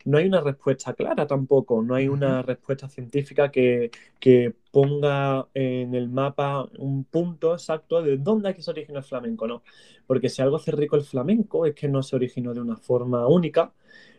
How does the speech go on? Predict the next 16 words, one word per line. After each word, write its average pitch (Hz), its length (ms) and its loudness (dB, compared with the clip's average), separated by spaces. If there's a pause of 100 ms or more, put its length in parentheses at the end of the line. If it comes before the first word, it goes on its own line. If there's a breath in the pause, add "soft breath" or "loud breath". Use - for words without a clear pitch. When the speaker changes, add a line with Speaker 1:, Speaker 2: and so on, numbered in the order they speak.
(380 soft breath)
Speaker 1:
y 135 420 8
mucho 135 340 0
menos 143 300 0
en 127 280 -2 (100)
una 160 280 2
única 123 320 -2
zona, - 360 -10 (440 soft breath)
sino 135 460 2
que, 123 840 2 (160)
mm, 123 560 -4 (160)
fue 143 400 8
a 156 60 6
raíz 151 340 0
de 139 480 2
varios 127 260 -4
movimientos 156 920 -6